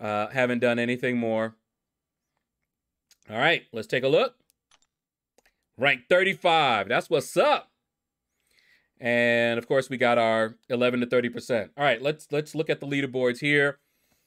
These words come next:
Uh, thirty-five means she went low. Grumpy Goat, rank three. Woo, go ahead.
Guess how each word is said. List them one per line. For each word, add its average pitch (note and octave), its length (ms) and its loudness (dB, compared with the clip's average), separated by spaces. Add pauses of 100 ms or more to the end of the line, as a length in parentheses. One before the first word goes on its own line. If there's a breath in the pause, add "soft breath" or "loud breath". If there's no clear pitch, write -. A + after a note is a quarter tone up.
(200)
Uh, A2 280 2
thirty-five D#3 720 2
means C3 220 -4
she D3 100 -8
went B2 180 -4
low. A#2 260 2
Grumpy D#3+ 440 -2
Goat, F3+ 440 0 (680)
rank E3 360 -2
three. D#3+ 600 0
Woo, B4+ 320 2 (180)
go B3+ 220 -2
ahead. F3+ 460 2